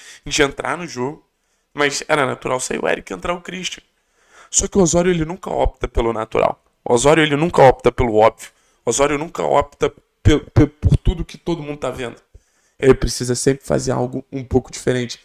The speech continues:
Ele precisa sempre fazer algo um pouco fora do comum. Parece que ele tá buscando o, o brilho dele a todo momento. "Ah, mas essa alteração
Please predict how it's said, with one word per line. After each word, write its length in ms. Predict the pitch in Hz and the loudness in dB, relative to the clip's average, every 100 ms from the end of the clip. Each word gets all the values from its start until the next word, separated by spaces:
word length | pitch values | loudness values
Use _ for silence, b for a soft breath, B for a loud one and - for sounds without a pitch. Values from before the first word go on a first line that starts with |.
| b b | b b
Ele 160 | 127 123 | 4 4
precisa 340 | - 139 131 | 4 0 0
sempre 260 | 120 135 - | 0 -4 -2
fazer 200 | 127 120 | -2 0
algo 280 | 120 120 127 | 0 0 -4
um 120 | 123 | -6
pouco 460 | - 131 123 123 B B B B _ _ _ 156 139 | 6 6 6 -2 B B B B _ _ _ -4 -4
fora 460 | - 151 170 170 | 0 2 4 2
do 100 | 143 | 0
comum. 460 | - 127 131 175 170 _ _ _ _ _ _ _ _ _ | 2 2 2 -2 -6 _ _ _ _ _ _ _ _ _
Parece 360 | 170 135 151 - | 0 2 0 -4
que 80 | 180 | -8
ele 120 | 160 | -4
tá 220 | 165 170 - | -4 -4 -10
buscando 920 | 135 156 151 - 156 165 170 170 - | -14 -10 -10 -4 -4 -4 -6 -8 -8
o, 840 | 151 147 160 151 147 - 156 147 135 | -6 -4 -4 -4 -6 -6 -4 -4 -6
o 40 | |
brilho 460 | 127 127 185 196 170 | -8 -6 -4 -4 -4
dele 200 | 170 175 | -4 -6
a 40 | |
todo 240 | 156 175 180 | -8 -10 -8
momento. 400 | 175 143 131 _ _ _ _ _ | -10 -10 -12 _ _ _ _ _
"Ah, 140 | 107 139 | -12 -8
mas 220 | 131 120 | -6 -6
essa 200 | 123 131 | -6 -8
alteração 640 | 123 135 127 - 131 156 | -6 -6 -4 -4 -4 -6